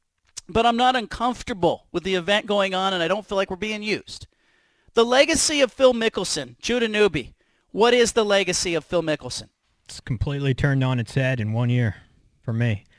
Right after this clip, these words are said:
Speaker 2: Um, my wife is not a big sports fan, but we watched the entire final round of the, uh, P G A Championship last year. Um, that was played in South Carolina, and Phil won it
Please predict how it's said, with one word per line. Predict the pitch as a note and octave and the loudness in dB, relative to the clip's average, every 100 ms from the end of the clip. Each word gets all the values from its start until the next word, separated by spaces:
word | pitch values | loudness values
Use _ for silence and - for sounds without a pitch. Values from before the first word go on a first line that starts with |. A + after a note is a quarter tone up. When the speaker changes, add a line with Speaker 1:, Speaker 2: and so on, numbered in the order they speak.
| _ _ _ _ | _ _ _ _
Speaker 2:
Um, | G#2+ A2 A2+ A2+ - _ _ | -8 -4 -4 -4 -8 _ _
my | B2+ C3 | -2 0
wife | B2+ B2+ C#3 | 2 2 2
is | G#2 | -2
not | A2 A2+ A2 | 0 0 0
a | |
big | G#2+ A2 A2+ A2 A2+ - | 0 0 2 0 -4 -10
sports | - - B2+ - | -12 -6 -4 -2
fan, | C#3+ C3+ D#3 - _ _ _ _ | -2 0 -2 -8 _ _ _ _
but | A2+ G#2+ G#2+ | -2 0 -2
we | B2+ A#2+ B2+ | -4 -2 0
watched | B2+ A2 B2 G#2+ A2+ - B2 | -2 0 0 0 -2 -4 -2
the | A2+ | 0
entire | G#2+ - - D#3+ C3 G#2 G#2+ | 0 -2 -2 0 2 2 2
final | B2+ A2 G#2 | 2 2 2
round | G#2+ G#2+ G#2+ | 2 0 0
of | G#2 - | -2 -4
the, | - G#2 G2+ | -2 0 0
uh, | G2 F#2+ | 0 0
P | C3+ | 0
G | A#2 G#2+ | 0 -2
A | |
Championship | - C3+ B2+ A2 A#2 A2+ | 0 0 0 -2 -2 -2
last | G2 G2 A2 | -2 -2 -2
year. | G2 A2 - _ _ _ _ G2 | -2 -2 -8 _ _ _ _ -6
Um, | G2 F#2+ G2 | -4 -2 -2
that | G#2+ | -2
was | G2 | 0
played | B2 G#2+ | 0 0
in | G#2 | -2
South | G2 B2+ G#2 | -2 -2 -2
Carolina, | - A2 G#2 A2 G2+ F#2 - _ _ _ _ _ _ | 0 0 0 0 -2 -4 -8 _ _ _ _ _ _
and | G#2+ G2 | -2 0
Phil | - C3+ | 2 2
won | C3 A#2 | 2 0
it | B2 | 0